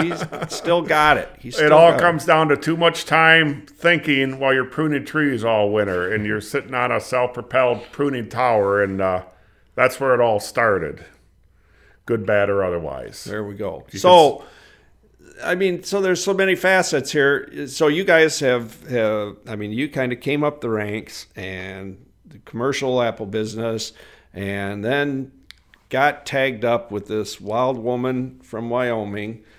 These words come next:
Speaker 1: and now doing retail fruit, but you're also doing something out in Montana. Talk, talk
Speaker 2: Oh.
Speaker 1: a little bit about that.
Speaker 2: Well, Montana's been kind of a f-,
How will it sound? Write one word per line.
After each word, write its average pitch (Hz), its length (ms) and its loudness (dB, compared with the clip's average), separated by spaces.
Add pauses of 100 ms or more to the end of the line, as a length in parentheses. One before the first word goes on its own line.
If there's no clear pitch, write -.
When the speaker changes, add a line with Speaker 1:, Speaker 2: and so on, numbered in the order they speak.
(320)
Speaker 1:
and 107 840 -6 (340)
now 139 520 0 (420)
doing 107 300 -8
retail 151 380 -2
fruit, 120 440 -4 (1000)
but 131 180 0
you're 147 100 4
also 160 200 4
doing 151 200 2
something 147 260 0
out 139 120 0
in 139 60 -6
Montana. 127 500 -2
Talk, 135 360 -6 (400)
talk 135 260 -2
Speaker 2:
Oh. 151 40 -6
Speaker 1:
a - 20 -2
little 151 160 2
bit 143 160 4
about 135 360 2
that. - 340 -2 (260)
Speaker 2:
Well, - 140 -6
Montana's 139 640 0
been 135 400 0 (400)
kind 135 220 -2
of 120 100 -2
a 107 60 2
f-, - 200 -4